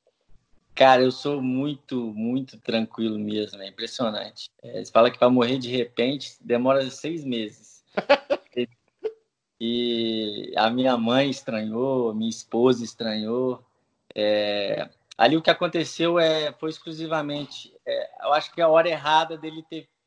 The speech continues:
feito uma graça, entendeu? Porque, por exemplo, é, em duas jogadas anteriores ele chegou a me driblar e eu não tive, é, aquela reação.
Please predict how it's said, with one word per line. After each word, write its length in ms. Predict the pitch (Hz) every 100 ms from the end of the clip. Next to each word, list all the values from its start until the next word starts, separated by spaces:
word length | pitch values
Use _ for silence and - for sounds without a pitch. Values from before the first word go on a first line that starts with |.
| _
feito 260 | - 147 151
uma 180 | 151 151
graça, 420 | 131 123 113 -
entendeu? 400 | 113 113 127 139 _ _ _
Porque, 160 | _ 151
por 140 | 139
exemplo, 480 | 160 147 151 139 107 - _ _ _ _ -
é, 420 | 131 131 127 120
em 100 | 143
duas 300 | 135 185 190
jogadas 420 | 175 160 165 165 147 _
anteriores 540 | - 147 143 170 175
ele 160 | 165 160
chegou 340 | - 151 170
a 60 | 180
me 100 | 175
driblar 640 | 165 170 135 143 175 196 _ _ _ _ _ _ - _ _
e 200 | 147 165
eu 120 | 175
não 160 | 180 214
tive, 800 | - 180 190 156 127 104 62 58
é, 340 | 110 107 98
aquela 420 | 58 110 - 113 117
reação. 520 | 117 117 - 107